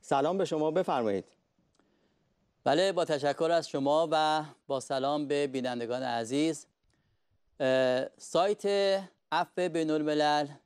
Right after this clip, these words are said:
Speaker 2: یه گزارش چهارده صفحه‌ای شامل اسم و مشخصات دستگیر شدگانی که در معرض اعدام هستن رو منتشر کرد.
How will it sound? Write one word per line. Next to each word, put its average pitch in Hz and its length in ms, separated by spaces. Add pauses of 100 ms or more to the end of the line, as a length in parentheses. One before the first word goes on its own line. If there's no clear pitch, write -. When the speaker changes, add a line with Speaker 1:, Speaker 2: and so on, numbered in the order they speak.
(140)
Speaker 2:
یه 151 160
گزارش 135 480
چهارده 127 680
صفحه‌ای 123 580
شامل 139 600 (540)
اسم 165 320
و 170 120
مشخصات 135 760
دستگیر 135 680
شدگانی 123 500
که 139 400 (400)
در 139 160
معرض 143 440
اعدام 123 380
هستن 120 380
رو 165 80
منتشر 127 440
کرد. 90 280